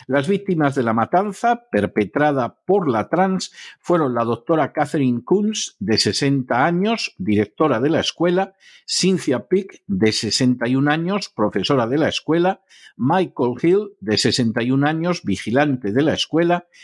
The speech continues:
Evelyn Dickhouse, de nueve años, estudiante, William Kinney, de nueve años, estudiante,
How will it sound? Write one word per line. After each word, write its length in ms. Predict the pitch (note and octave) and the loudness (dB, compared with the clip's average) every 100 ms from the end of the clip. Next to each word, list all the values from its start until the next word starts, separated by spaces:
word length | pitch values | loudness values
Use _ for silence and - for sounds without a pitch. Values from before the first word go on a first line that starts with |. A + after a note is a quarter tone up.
| - - | -20 -6
Evelyn 480 | D#3 F3+ F#3 F3+ D#3 | -2 0 2 2 0
Dickhouse, 680 | A#2 - - E3+ F#3+ G#3 - | -4 -6 -2 0 0 -2 -6
de 140 | G2+ | -2
nueve 340 | A#2 B2+ B2+ D3 | 0 0 2 0
años, 560 | E3+ F#3+ G3+ - - | 0 -2 -2 -6 -6
estudiante, 960 | G2 G2 - A2 C3+ E3 D#3 - G3+ - - - - | 0 0 0 -2 0 0 -2 -2 -2 -2 -16 -20 -2
William 540 | C#3 E3 C3 B2+ B2 | 2 2 0 -2 -2
Kinney, 460 | F3+ F#3 G3+ A3+ - | 0 2 2 -2 -8
de 200 | F2+ G2+ | -6 0
nueve 360 | C3+ E3 D3 | 2 2 2
años, 380 | A#2+ G#2+ G2+ - | 0 -2 -4 0
estudiante, 840 | F3 - A2+ B2 C#3+ C3+ C3 D3 | 0 0 -2 0 0 0 0 -2